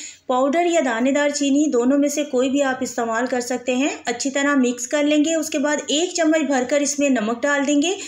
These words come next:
ये स्नैक्स थोड़े नमकीन नमकीन बनते हैं, तभी ये खाने में मज़ेदार लगते हैं।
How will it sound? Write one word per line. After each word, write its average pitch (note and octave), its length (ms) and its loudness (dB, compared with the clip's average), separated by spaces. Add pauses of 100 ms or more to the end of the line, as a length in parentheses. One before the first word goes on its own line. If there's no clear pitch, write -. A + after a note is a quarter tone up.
(200)
ये D4 300 0
स्नैक्स E4 440 0
थोड़े D#4 200 2
नमकीन D4 500 2
नमकीन E4 380 0
बनते C#4+ 300 2
हैं, D#4 200 2
तभी D4 320 0
ये D#4+ 60 -2
खाने B3+ 320 -2
में C4+ 180 2
मज़ेदार G#3 520 0
लगते G3 340 -4
हैं। G3 220 -6